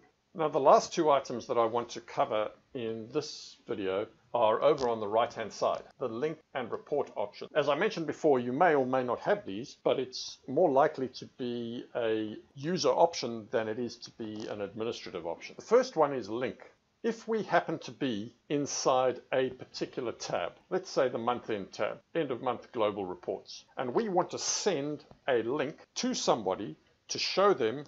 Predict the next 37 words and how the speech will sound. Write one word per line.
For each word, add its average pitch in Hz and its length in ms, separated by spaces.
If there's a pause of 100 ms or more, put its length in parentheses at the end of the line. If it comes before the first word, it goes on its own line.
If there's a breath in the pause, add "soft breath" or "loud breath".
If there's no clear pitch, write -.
(140)
what - 220
the - 120
end 151 220
of 131 100
month 127 360
global 113 320
reports 107 480
look 113 240
like, 101 200 (300)
we 139 140
can 123 180
click - 340
on 127 280 (140)
the 123 100
link 113 260 (160)
tab. - 280 (160)
We 147 100
can 147 260
choose 202 560 (140)
the 117 60
target 135 540
tab, 113 340 (300)
end 113 200
of 101 100
month 107 300
global 104 340
report. 101 380 (240)
We 139 100
can 143 180
set - 360
the 113 80
date 160 320
range, - 480 (260)
maybe 104 240
the 101 100
previous 117 540
year. 139 240